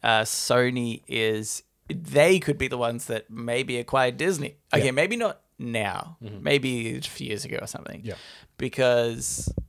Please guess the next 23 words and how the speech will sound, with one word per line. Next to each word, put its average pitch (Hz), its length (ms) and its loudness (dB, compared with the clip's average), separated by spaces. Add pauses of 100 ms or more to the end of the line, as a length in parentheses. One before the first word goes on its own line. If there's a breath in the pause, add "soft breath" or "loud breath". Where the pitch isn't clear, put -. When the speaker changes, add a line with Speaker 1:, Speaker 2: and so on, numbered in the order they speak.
(360)
Speaker 1:
um, 113 640 -2 (180)
I 160 80 0
think - 280 -4
it - 120 -20
was 220 220 -4
you 226 140 -6
and 214 80 -2
I 202 120 2
talking, 190 240 -2
or 147 200 0
maybe 156 240 -2
I - 20 0
was 151 100 -2
talking 147 200 0
to 143 40 -6
somebody 147 280 0
else 139 180 2
about 127 220 2
this 131 340 -2
not 143 180 2
that 131 140 4
long 135 180 0
ago, 127 360 2